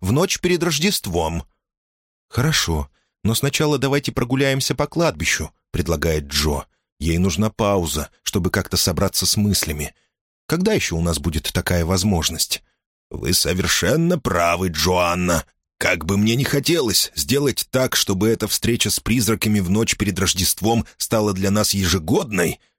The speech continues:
но меня всё-таки беспокоит эта ограда, даже несмотря на то, что у нас есть стремянка», признаётся Малкольм. Руфь уже встала и достаёт из кармана какую-то вещицу. «Классный головной фонарик»,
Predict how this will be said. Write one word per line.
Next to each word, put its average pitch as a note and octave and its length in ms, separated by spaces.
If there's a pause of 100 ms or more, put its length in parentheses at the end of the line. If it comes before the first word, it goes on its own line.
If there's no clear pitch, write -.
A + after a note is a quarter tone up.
но F#3+ 120
меня G#3+ 240
всё-таки D#3+ 380
беспокоит D3 640
эта B2+ 260
ограда, B2+ 580 (340)
даже C#3+ 300
несмотря E3+ 480
на F3+ 120
то, E3+ 160
что - 180
у D3+ 60
нас D#3 260
есть - 240
стремянка», E3+ 760 (260)
признаётся F2+ 580
Малкольм. D2 640 (1040)
Руфь - 380
уже E2 220
встала F#3 540 (180)
и D3+ 60
достаёт D3+ 420
из A2+ 100
кармана G2 420
какую-то F2 420
вещицу. D#2 760 (800)
«Классный C#3+ 400
головной C#3 380
фонарик», B2+ 640